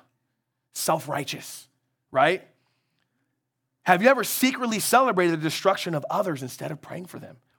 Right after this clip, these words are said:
We do it. Oh, it's sh-, shame on them, right? Oh, they're gonna get their judgment.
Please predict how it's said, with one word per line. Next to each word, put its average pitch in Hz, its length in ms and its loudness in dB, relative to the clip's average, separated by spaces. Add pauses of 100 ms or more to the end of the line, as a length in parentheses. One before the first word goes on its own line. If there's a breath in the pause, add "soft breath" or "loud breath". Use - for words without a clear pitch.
We 131 120 -4
do 151 180 -2
it. - 120 -10 (1000)
Oh, 185 140 4
it's 202 140 0
sh-, - 260 -8
shame 190 240 -2
on 220 140 2
them, 240 260 2 (120)
right? 175 360 0 (500)
Oh, 165 160 6
they're 170 100 4
gonna 247 160 0
get 240 160 -2
their 285 120 4
judgment. 185 460 0